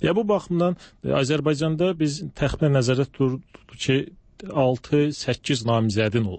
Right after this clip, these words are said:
e, ortada olması hələlik mü-, mümkündür və onlar artıq öz iddialarını ortaya qoyubdur. E, və Yeni Azərbaycan Partiyasının, e, e, seçki kampaniyasına rəsmi ödənişlərlə bərabər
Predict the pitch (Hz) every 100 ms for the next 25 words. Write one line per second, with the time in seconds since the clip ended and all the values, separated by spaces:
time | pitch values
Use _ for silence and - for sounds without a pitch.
0 | - 110 101 110 101 - 104 110 101 98
1 | - 110 107 - 110 104 107 101 120 135
2 | 117 104 120 104 101 113 110 113 107 98
3 | - 127 110 113 - 104 104 101 101 -
4 | 113 107 120 - 147 208 - - - -
5 | - 135 139 147 151 185 196 202 165 139
6 | 156 170 151 143 139 151 143 139 135 -
7 | 107 - - 101 98 - - - 98 98
8 | 98 101 - 110 101 101 - - - -
9 | 120 - 117 110 104 - 110 104 104 113
10 | - 147 156 117 113 110 - 113 110 113
11 | 113 104 104 98 98